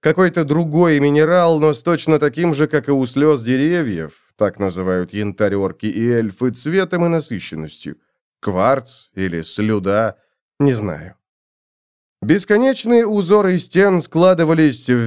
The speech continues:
весьма небрежные рисунки. Нечто вроде хроники.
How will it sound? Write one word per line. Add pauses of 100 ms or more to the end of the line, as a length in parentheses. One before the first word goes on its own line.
(160)
весьма
небрежные
рисунки. (680)
Нечто
вроде
хроники.